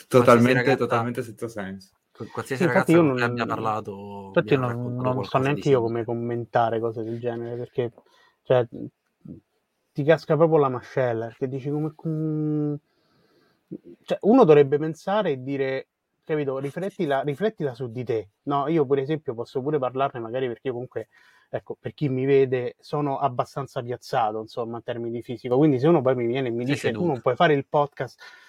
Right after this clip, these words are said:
Speaker 3: eh sì, sono piazzato anche perché sono seduto, assolutamente sì, grazie del complimento. Però, capito, eh, cioè, non mi dici: "Non puoi fare il podcast perché a video vieni grosso", no? Perché già sei grosso, la televisione è in grosso, cioè, eh, nel senso,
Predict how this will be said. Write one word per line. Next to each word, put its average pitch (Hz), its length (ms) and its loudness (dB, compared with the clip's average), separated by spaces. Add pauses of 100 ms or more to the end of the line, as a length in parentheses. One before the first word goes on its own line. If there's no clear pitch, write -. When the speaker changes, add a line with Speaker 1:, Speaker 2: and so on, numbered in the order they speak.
(280)
Speaker 3:
eh - 80 -8
sì, 170 180 2
sono 139 200 2
piazzato 147 380 4
anche 156 200 0
perché 135 240 0
sono 135 180 2
seduto, 120 280 2
assolutamente 135 680 6
sì, 131 280 -4
grazie 123 460 -2
del 120 100 -4
complimento. 120 640 -10 (540)
Però, 170 260 8
capito, 147 360 2 (520)
eh, 143 260 -8 (300)
cioè, 135 260 -6
non 175 180 0
mi 185 120 -2
dici: 170 220 -4
"Non 151 140 -4
puoi 190 140 0
fare 170 160 -2
il 175 100 -6
podcast 127 580 -6
perché 110 1000 -10
a 120 300 -6
video 131 440 4
vieni 123 300 -4
grosso", 123 460 -4
no? 135 140 -4
Perché 120 240 -8
già 139 140 -6
sei 151 120 -2
grosso, 151 340 0
la 120 80 -6
televisione 131 400 -4
è - 40 -4
in 165 60 -2
grosso, 131 360 -2
cioè, - 140 -16
eh, 180 180 -14
nel 156 220 -18
senso, 180 380 2